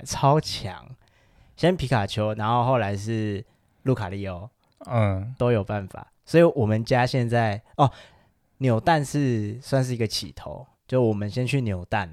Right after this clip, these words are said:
Speaker 1: 了，然后开始收集公仔，然后也发现地下街除了扭蛋机之外，有很多公仔店。其实我以前经过那些公仔店的时候，我是从来不会进去的。
Speaker 2: 对啊，我们那时候一开始什-，为什么会进去？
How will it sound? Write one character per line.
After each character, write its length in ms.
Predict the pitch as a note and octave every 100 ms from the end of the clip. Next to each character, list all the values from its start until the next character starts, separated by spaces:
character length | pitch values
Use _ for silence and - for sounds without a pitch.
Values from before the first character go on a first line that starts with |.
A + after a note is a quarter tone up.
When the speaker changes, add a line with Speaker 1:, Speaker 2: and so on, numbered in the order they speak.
| -
Speaker 1:
了， 140 | - _ _
然 180 | G2 G2+
后 460 | A2+ A2 G#2 G2 - _ _ _ _ _
开 140 | - A2+
始 100 | G2+
收 220 | - G#2+
集 160 | - G2
公 240 | G2 G2 G2
仔， 120 | F2+ - - _ _
然 80 | C3
后 40 |
也 120 | C#3
发 220 | A2 C#3+
现 180 | D3 D3+
地 140 | D3 C#3+
下 220 | D3 B2+
街 240 | - A#2
除 260 | - A2 G#2+
了 220 | A2 G#2
扭 180 | G#2 G2
蛋 180 | B2 A#2
机 160 | A2+
之 160 | A2 A#2
外， 120 | A2+
有 160 | A2 G#2+
很 120 | G#2
多 120 | G2+
公 180 | G#2+ G#2+
仔 160 | G2 -
店。 240 | A2+ -
其 160 | - F#3
实 120 | F#3+
我 160 | G3+ G3+
以 60 |
前 380 | B2+ A2 G2+ G2+ - _ _
经 260 | - C#3 C#3+
过 180 | D3+ C3
那 120 | B2+
些 160 | A#2+ A#2
公 160 | A2+
仔 100 | G#2
店 160 | F2+ G#2+
的 80 | F#2
时 100 | G2
候， 80 |
我 160 | G2 F#2+
是 160 | F#2 A2
从 280 | - G2+
来 100 | G2
不 100 | F#2+
会 140 | G2+ G2
进 180 | G#2 G2+
去 220 | - F2+
的。 160 | - - - _ - _
Speaker 2:
对 120 | C4
啊， 80 | A3
我 120 | B2+
们 120 | G#2
那 80 | D3+
时 120 | G#3
候 100 | C#3
一 60 | D3
开 160 | - C#3
始 60 |
什-， 120 | A2 -
为 140 | D3+ D3
什 120 | G2+
么 80 | F#2+
会 120 | G2
进 200 | - F2
去？ 300 | - -